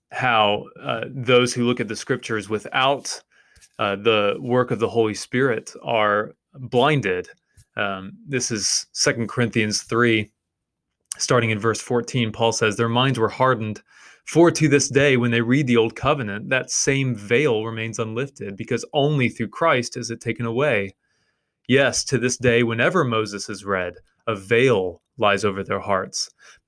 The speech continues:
But when one turns to the Lord," i e when one believes, "the veil is removed.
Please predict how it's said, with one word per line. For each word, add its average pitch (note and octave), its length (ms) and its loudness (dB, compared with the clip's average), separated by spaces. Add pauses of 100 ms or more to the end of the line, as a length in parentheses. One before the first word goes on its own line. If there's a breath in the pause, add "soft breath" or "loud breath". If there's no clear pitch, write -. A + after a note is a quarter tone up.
But D#3+ 260 4
when C#3+ 280 2
one B2+ 220 2
turns A#2+ 320 -6
to - 100 -14
the G2+ 80 -8
Lord," G#2 520 -4 (560)
i G#2 200 0
e G2+ 120 -2
when G#2 240 -6
one F#2+ 200 -6
believes, G2 640 -4 (520)
"the A#2 80 -2
veil A#2 460 4
is A2 220 -2
removed. G#2 800 -6